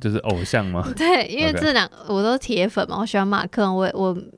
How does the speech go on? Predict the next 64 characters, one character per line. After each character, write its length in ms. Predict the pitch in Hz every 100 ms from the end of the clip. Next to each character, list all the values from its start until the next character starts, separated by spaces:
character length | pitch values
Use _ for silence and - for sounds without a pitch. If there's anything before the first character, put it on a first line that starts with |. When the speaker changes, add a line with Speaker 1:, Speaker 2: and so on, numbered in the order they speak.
| -
Speaker 2:
也 180 | 208 190
是 300 | 233 220 202
喜 220 | - 180
欢 120 | 180
唐 220 | 226 190
老 180 | 202 208
师。 240 | - - 226
Speaker 1:
对。 200 | - 73 - -
Speaker 2:
然 120 | 226
后 220 | 262 269 - -
蛮 160 | - 214
多 120 | 269
人 160 | 277 254
说 240 | 254 254
希 200 | 254 247
望 180 | 247 233
可 160 | 202 185
以 60 |
有 120 | 175
线 300 | 175 - 226
下 220 | 202 208 165
活 240 | - -
动， 200 | 180 -
然 100 | 208
后 60 | 277
我 60 | 240
就 60 |
有 100 | 233
点 120 | 180 175
生 240 | 165 160
气。 300 | - - 214 _ _ -
啊， 120 | 370
Speaker 1:
因 60 |
为 40 | -
已 20 |
经 100 | 311
Speaker 2:
我 40 |
线 80 | 320
下 60 | -
活 100 | 220
动 320 | 262 208 208
就 100 | 359 -
办 160 | 302
了， 100 | 196
啊， 80 | 208
你 100 | 247
又 80 | 196
不 180 | 196 185
来。 100 | 175 - - -
Speaker 1:
很 80 | -
多。 480 | 131 175 190 196
喂， 460 | 208 208 208 160 110
有 260 | 110 117 127
啦， 340 | 127 110 92 -
搞 100 | 127
不 60 |
好 100 | 175
是 60 | 180
想 260 | - 104 101
再 140 | 151
来 120 | 110
一 80 | 101
次 320 | 107 - 113
啊。 80 | 80